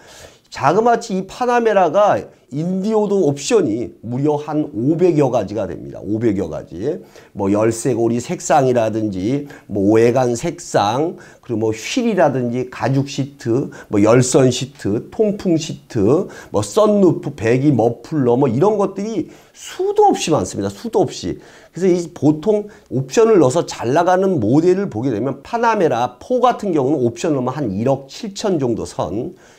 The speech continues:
지티에스는 한 이억 이천 선의 모델들이 가장 많이 나갑니다. 그런데 여기서 이제 프로모션을 이렇게 말씀하시는 분들이 있는데, 이 포르쉐를 제가 이 상담을 해보면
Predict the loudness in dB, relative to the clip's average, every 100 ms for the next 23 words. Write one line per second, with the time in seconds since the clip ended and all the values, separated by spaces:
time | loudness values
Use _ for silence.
0 | -16 -4 -4 -2 0 0 0 0 0 0
1 | -2 2 4 2 -2 -4 -4 -4 -4 -4
2 | -2 0 2 4 4 0 -6 -10 -12 _
3 | _ -14 -8 2 2 4 2 0 0 -2
4 | -2 -6 -10 -10 -12 -14 _ -20 -20 _
5 | -6 0 4 4 2 0 0 0 -4 -2
6 | 2 4 2 2 2 4 0 -4 -18 -12
7 | -6 -6 -4 -2 -2 -2 -4 -4 -4 -4
8 | -4 -6 -8 -12 -16 -8 -6 -6 0 2
9 | 2 2 0 0 0 0 -2 -4 -2 0
10 | 2 0 0 0 0 -2 -6 -8